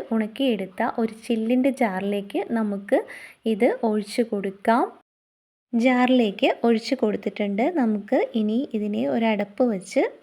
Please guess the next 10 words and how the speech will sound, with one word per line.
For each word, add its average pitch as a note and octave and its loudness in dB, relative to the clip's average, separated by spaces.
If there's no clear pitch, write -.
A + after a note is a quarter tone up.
അടയ്ക്കാം. G#3+ 0
അതിൻ്റെ B3+ 6
മുകളിലായി A3 2
നമുക്ക് G3+ 0
ഒരു G#3+ -2
കോട്ടൺ A3+ 2
ടവൽ G#3 -2
ഇട്ട് A#3 0
നന്നായി A3 2
കെട്ടിക്കൊടുക്കാം. A3 0